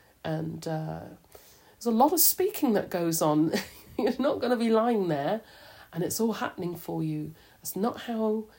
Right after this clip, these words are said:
hypnosis works. It's not how the Q H H T past life regression works. Um, I'm asking a lot of questions, and you're able to answer those questions and respond with words. It's very much a talking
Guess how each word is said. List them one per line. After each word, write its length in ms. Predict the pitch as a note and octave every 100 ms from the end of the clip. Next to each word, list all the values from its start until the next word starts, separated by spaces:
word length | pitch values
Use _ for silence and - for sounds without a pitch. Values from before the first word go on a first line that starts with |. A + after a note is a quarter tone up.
| _
hypnosis 720 | - - A#3 F3+ - D#3+ -
works. 380 | D#3 D3 - -
It's 160 | -
not 160 | E3 -
how 400 | - F3 E3+ E3+ E3 _ _ _ -
the 340 | D#3+ D#3 D#3 D#3+
Q 260 | - G3+
H 240 | F3 D3+ -
H 240 | - -
T 180 | - E3
past 360 | E3 E3 E3 D#3
life 220 | D#3 -
regression 460 | - D#3+ D#3+ D3+
works. 540 | C#3+ C#3+ - - - - - - - - _ _
Um, 220 | D#3 D#3 -
I'm 220 | F3 C#4+
asking 480 | G#3 A#3 - E3+ E3+
a 60 | D#3
lot 320 | D#3 D#3 G3
of 140 | E3
questions, 920 | - F3+ - - - D#3+ E3 - - - _ _ - _
and 560 | D#3+ D#3 D3+ D3+ D3 D3
you're 260 | D#3+ E3 G#3+
able 220 | G3+ G#3
to 320 | G#3+ - A3+ A3 _ -
answer 720 | G3+ E3 D#3+ - - D3+ D3+ - -
those 220 | D3 D3
questions 480 | - - - - -
and 180 | D3 D#3+
respond 720 | F3+ - C#4+ D4 E3 D#3+ - - _ _ _ -
with 220 | E3+ F#3+
words. 680 | F#3 G3+ F#3+ - - - -
It's 100 | -
very 140 | F#3 F#3
much 220 | F3+ -
a 60 |
talking 840 | E3 - - F#3 G3+ - D#3 D3